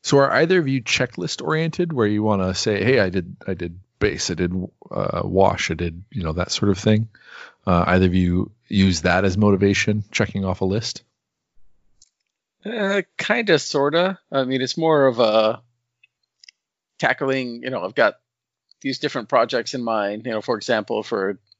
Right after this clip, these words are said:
Speaker 2: Adepticon event planning, I was like, "Okay, I've got to print these models. I've got to work on this color scheme. I also have to finish gouging this mountain terrain and then base coat it." And, you know, so I had a bunch of different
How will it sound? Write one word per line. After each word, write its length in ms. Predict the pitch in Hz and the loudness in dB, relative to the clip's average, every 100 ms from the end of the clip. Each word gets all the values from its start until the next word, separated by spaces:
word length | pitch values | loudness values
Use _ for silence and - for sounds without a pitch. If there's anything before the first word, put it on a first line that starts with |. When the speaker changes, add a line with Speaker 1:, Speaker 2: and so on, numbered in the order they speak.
| - 123 | -16 -2
Speaker 2:
Adepticon 560 | 120 - 107 110 104 | -2 -2 -2 -2 -2
event 320 | 98 104 92 | 0 -2 -2
planning, 420 | - 101 104 98 95 | -4 -2 -2 -4 -2
I 60 | |
was 160 | 101 104 | -4 -2
like, 180 | 98 110 | -4 -4
"Okay, 340 | 113 120 101 | 0 2 2
I've 140 | 92 | 0
got 220 | 120 104 110 | 2 2 2
to 240 | 92 90 _ _ _ _ - | -4 -6 _ _ _ _ -2
print 260 | 156 - | -2 0
these 240 | 131 120 135 | -6 -6 0
models. 640 | 127 123 127 120 123 - | 2 4 2 -2 -4 -8
I've 320 | - 117 117 | -4 -4 -2
got 240 | 131 113 110 | 2 2 2
to 220 | 107 101 | -4 -2
work 200 | 120 123 | -4 -2
on 120 | 117 | -2
this 140 | 113 - | -2 -2
color 260 | 143 113 | -2 -2
scheme. 560 | - - 123 117 120 131 _ - - _ 120 | -6 -6 -6 -4 -8 -10 _ -20 -20 _ -2
I 140 | 117 | 0
also 300 | 107 - 113 | 0 -2 -4
have 260 | 117 104 - | 0 0 -4
to 460 | - 113 92 98 _ _ _ _ _ _ _ _ _ _ | -10 -10 -10 -14 _ _ _ _ _ _ _ _ _ _
finish 420 | - 147 127 - | -4 -2 -2 -4
gouging 540 | - 123 127 135 127 120 | 2 4 4 -2 -8 -8
this 220 | 110 - | -8 -2
mountain 340 | 123 120 127 | -2 -2 -8
terrain 520 | - 120 120 127 127 | -6 -4 -2 -4 -4
and 100 | 113 | -6
then 100 | 107 | -6
base 300 | 98 120 120 | -4 -4 -4
coat 260 | - 120 110 | -4 -2 -2
it." 200 | 101 - | -4 -6
And, 120 | 117 | -10
you 60 | 110 | -8
know, 60 | 110 | 0
so 140 | 139 | 2
I 40 | |
had 100 | 135 | 4
a 60 | 113 | 2
bunch 220 | 151 151 | 0 -2
of 120 | 123 | -6
different 320 | 123 127 110 | -6 -4 -4